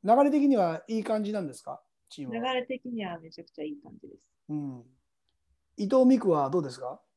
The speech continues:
Speaker 2: 伊藤美久もいい感じです。
Speaker 1: 頑張ってます？いい感じですか？なんかちょっと変わった感じですよね。なんか不思議なキャラクターというか。
Speaker 2: うん。<laughs> 真面目です。
Speaker 1: あ、真面目なんですか？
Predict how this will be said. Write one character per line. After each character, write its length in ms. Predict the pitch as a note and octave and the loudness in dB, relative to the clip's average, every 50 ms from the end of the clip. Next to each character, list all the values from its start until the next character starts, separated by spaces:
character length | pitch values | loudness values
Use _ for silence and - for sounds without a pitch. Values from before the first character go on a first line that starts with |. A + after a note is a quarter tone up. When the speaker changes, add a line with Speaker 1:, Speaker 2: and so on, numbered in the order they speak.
| _ _ _ _ _ _ _ _ _ _ _ _ _ _ _ _ _ _ _ - | _ _ _ _ _ _ _ _ _ _ _ _ _ _ _ _ _ _ _ -16
Speaker 2:
伊 40 | G3+ | -10
藤 120 | G3+ A#3 A3+ A3 | -8 -6 -4 -2
美 160 | A3+ A3+ A3 | -4 -4 -4
久 100 | G#3 F3+ | -8 -10
も 360 | D#3+ D#3 D3+ D3+ D3+ - - - - _ - | -12 -12 -12 -12 -12 -14 -14 -18 -20 _ -6
い 100 | E3+ E3+ | -2 0
い 20 | |
感 0 | |
じ 0 | |
で 0 | |
す。 0 | |
Speaker 1:
頑 0 | |
張 60 | F3 F#3 | 0 0
っ 40 | |
て 80 | - D#3 | 0 -2
ま 80 | C3 - | -6 -6
す？ 100 | - - - - _ _ _ _ _ _ - | -8 -10 -12 -14 _ _ _ _ _ _ -2
い 80 | F#3 | 0
い 40 | F3 | 2
感 120 | F#3 F3 F3 | 2 2 2
じ 60 | E3+ | 2
で 60 | E3 | -2
す 100 | D#3+ - | -4 -4
か？ 220 | B2 A2+ G#2+ - _ _ _ _ _ _ _ _ _ _ _ _ _ _ _ _ - C#4+ - - - - - _ _ - | -8 -8 -10 -10 _ _ _ _ _ _ _ _ _ _ _ _ _ _ _ _ -16 -16 -16 -16 -20 -20 -20 _ _ -6
な 80 | G#3+ A3+ | -4 -2
ん 20 | |
か 60 | G3+ | -2
ち 80 | F#3+ F#3 | -2 -2
ょ 20 | |
っ 40 | D#3 | 0
と 40 | - | 2
変 100 | A3 B3 | 4 4
わ 60 | A3 | 6
っ 20 | |
た 100 | A3 A#3+ | 6 4
感 200 | A3+ G#3 F#3+ F#3 | 4 6 6 6
じ 120 | G#3 G#3 G#3 | 6 4 4
で 120 | G3+ F#3+ | 2 0
す 80 | F3+ - | 0 -2
よ 80 | B2 | -6
ね。 240 | A#2 B2+ B2 B2 C3+ _ _ _ _ - | -6 -6 -8 -8 -10 _ _ _ _ -14
な 80 | C3 | -14
ん 40 | A#2 | -12
か 140 | - A#2 A#2+ | -12 -14 -14
不 80 | - - - | -12 -8 -2
思 80 | G3+ | 0
議 80 | A3 G#3+ | 2 2
な 320 | G#3 G3+ G3 F#3+ - - _ _ _ _ - | 2 2 0 -2 -4 -8 _ _ _ _ -8
キ 100 | - F3 | -2 -2
ャ 20 | |
ラ 80 | F3 E3+ | -2 -2
ク 80 | E3+ | -2
タ 140 | - E3+ D#3+ | -4 -6 -6
ー 20 | |
と 80 | - - | -6 -8
い 60 | A#2 | -12
う 40 | A2 | -12
か。 240 | - A2 G#2+ - _ _ _ _ _ _ _ _ _ - - _ _ _ _ _ - | -10 -10 -10 -10 _ _ _ _ _ _ _ _ _ -20 -20 _ _ _ _ _ -4
Speaker 2:
う 40 | E4 | -4
ん。 40 | - | -4
<laughs> 1600 | - - D#4 - - B3 B3 - - - - C4 - B3+ - - - - - - - - - - - - _ - - F#3+ G3+ G#3 | -4 -6 -6 -4 -4 -6 -6 -4 0 4 4 6 6 6 4 2 -2 -14 -14 -14 -14 -14 -12 -12 -12 -12 _ -16 -10 -2 2 6
真 160 | G4 D#4+ G3+ | 6 6 6
面 0 | |
目 120 | G3 G3 F#3+ F#3+ F#3+ | 4 0 -2 -2 -2
で 40 | G3 | -4
す。 140 | - - _ - - - _ _ _ _ - | -4 -8 _ -20 -20 -20 _ _ _ _ 6
Speaker 1:
あ、 100 | A#3+ G#3 | 8 10
真 280 | F#3+ G3+ A3+ A#3+ C#4+ | 10 10 10 12 12
面 100 | D#4 E4 | 12 12
目 80 | E4 D#4+ | 12 12
な 60 | D4+ | 12
ん 40 | C#4+ | 10
で 60 | G3 | 8
す 100 | C#3 - | 6 2
か？ 240 | - A#2 G#2+ - - | -2 -8 -8 -10 -14